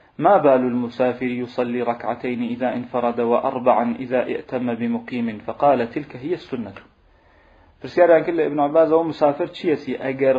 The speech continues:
خۆی تەنیا بخوێنێ، دوو ڕکات دەخوێنێ، بەڵام ئەگەر لە پشتی سەری مقیمێکا بخوێنێت، ئەشی نوێژەکەی تەمام کا." فەرمی: "ئەمە سنەتە." و هەروەها ئەم ڕەوایەتە ڕەوایەتێکی تریش وارد بووە بە لەفزی، ئە، عن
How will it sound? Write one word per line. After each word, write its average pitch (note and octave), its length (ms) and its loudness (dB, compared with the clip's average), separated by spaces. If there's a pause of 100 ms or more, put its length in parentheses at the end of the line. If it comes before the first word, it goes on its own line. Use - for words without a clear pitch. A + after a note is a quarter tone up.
خۆی D#3+ 240 -2
تەنیا D#3 280 -2
بخوێنێ، D#3+ 460 -4
دوو D#3+ 180 2
ڕکات B2+ 260 0
دەخوێنێ، A#2 440 -8
بەڵام C#3 320 2
ئەگەر C#3 340 -4
لە C3 120 -4
پشتی - 220 -10
سەری C3 280 -6
مقیمێکا C3 720 -2
بخوێنێت، F3 480 -4 (440)
ئەشی C#3 200 -2
نوێژەکەی D#3+ 440 -2
تەمام D3+ 320 0
کا." A2+ 160 -10
فەرمی: D#3 300 -4
"ئەمە D3+ 260 -4
سنەتە." B2+ 420 -6 (840)
و C3+ 40 2 (180)
هەروەها E3 380 6
ئەم D#3+ 100 -2 (100)
ڕەوایەتە C#3 420 2
ڕەوایەتێکی C#3+ 540 0
تریش C#3+ 200 -8
وارد C#3 380 -2
بووە C#3 180 0 (600)
بە B2+ 160 -2
لەفزی، C3+ 400 -4 (540)
ئە، A2+ 140 -2 (1200)
عن C#3+ 100 4